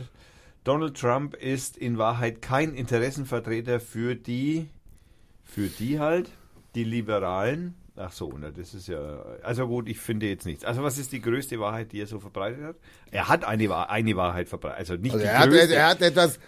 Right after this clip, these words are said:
Speaker 2: er hat etwas verkündet, wo ich sage, mhm,
Speaker 1: Mhm.
Speaker 2: okay. Ich weiß zwar nicht, was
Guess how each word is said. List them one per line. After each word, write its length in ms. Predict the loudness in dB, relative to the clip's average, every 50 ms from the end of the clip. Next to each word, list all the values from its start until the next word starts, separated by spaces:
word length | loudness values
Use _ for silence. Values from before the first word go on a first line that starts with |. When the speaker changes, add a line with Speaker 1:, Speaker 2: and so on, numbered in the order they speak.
| -20 -14 -6
Speaker 2:
er 180 | -2 2 4
hat 140 | 4 4 6
etwas 300 | 4 4 6 4 2 4
verkündet, 480 | 2 0 0 2 2 4 4 4 4 4
wo 120 | 4 4
ich 120 | 4 4 4
sage, 420 | 4 4 4 4 4 2 2 2
mhm, 580 | 0 -4 -6 -4 -4 -2 0 2 2 2 0 -2 -4 -8 -12
Speaker 1:
Mhm. 340 | -12 -8 -8 -6 -8 -8 -10 -14 -8
Speaker 2:
okay. 600 | -6 -6 -4 0 4 6 8 8 8 6 6 4 0 -6 -12 -18 -20 -20 -20 -20 -20 -20 -20 -20 -20 -20 -20 -20 -20 -20 -20 -10 -6
Ich 120 | -6 0 4
weiß 200 | 4 4 6 6
zwar 100 | 4 4
nicht, 200 | 4 4 4 2
was 200 | 2 2 0